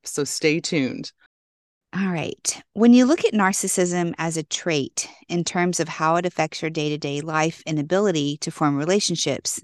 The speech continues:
Speaker 2: there are two types of narcissists. One is called adaptive or helpful narcissism, and these are aspects of personality that can actually be helpful, like having a high self-confidence or self-esteem,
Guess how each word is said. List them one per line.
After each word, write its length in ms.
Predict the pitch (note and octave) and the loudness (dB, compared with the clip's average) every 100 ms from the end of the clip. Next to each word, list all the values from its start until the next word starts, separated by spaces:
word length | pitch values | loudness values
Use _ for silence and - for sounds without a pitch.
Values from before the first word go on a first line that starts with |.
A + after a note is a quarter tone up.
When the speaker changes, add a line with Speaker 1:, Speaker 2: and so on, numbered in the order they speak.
| - | -4
Speaker 2:
there 180 | E3+ C#3 | 0 0
are 120 | D#3 | 0
two 340 | - - C4 | -4 -2 -2
types 540 | C4 - - - - - | -2 -6 -6 -6 -8 -8
of 80 | |
narcissists. 680 | D#3 D3+ - - - - - _ _ _ _ _ | 0 0 -2 -8 -10 -10 -12 _ _ _ _ _
One 320 | - C4 D4+ A#3+ | 0 4 4 4
is 120 | G#3+ | 0
called 360 | - E3+ E3 - | -2 -2 -2 -4
adaptive 800 | E3 D3+ C#3+ - - - - - - | -6 -2 -2 -4 -10 -12 -14 -14 -4
or 140 | D#3+ | -4
helpful 460 | E3 F3+ - - D#3+ | -2 -4 -4 -4 -4
narcissism, 800 | C3+ D3 - - C3+ C#3 D#3+ D#3 - | -4 -4 -8 -8 -10 -10 -12 -12 -4
and 220 | F#3 F3 | -2 0
these 260 | G#3+ A#3+ | -2 0
are 140 | C4 A#3+ | 0 0
aspects 680 | E3+ E3+ - - D#3+ - - - | 0 -2 -4 -4 -4 -4 -10 -10
of 180 | D#3 - | -10 -4
personality 720 | F3 - E3+ D3 D#3 D3+ D3 | -4 0 0 0 0 -2 -4
that 160 | D3 | -6
can 100 | D#3+ - | -6 -6
actually 320 | G3 - G3+ | -4 -2 -4
be 140 | E3+ | -4
helpful, 580 | E3+ A3 - - - - - _ _ _ | -4 -4 -6 -8 -10 -10 -20 _ _ _
like 460 | E3+ D#3 D3 D3 - - | -2 0 0 -2 -8 -8
having 340 | D#3 D#3 E3 | -4 -2 -2
a 60 | D3+ | -2
high 200 | D#3+ D#3+ | -2 -2
self-confidence 840 | - E3+ - G3+ F#3+ D3+ C#3+ - | -2 -4 -4 -4 -2 -4 -4 -6
or 60 | D#3 | -6
self-esteem, 920 | - D#3 E3 - - F#3 D3 C#3+ | -4 -2 -4 -4 -4 -2 -2 -6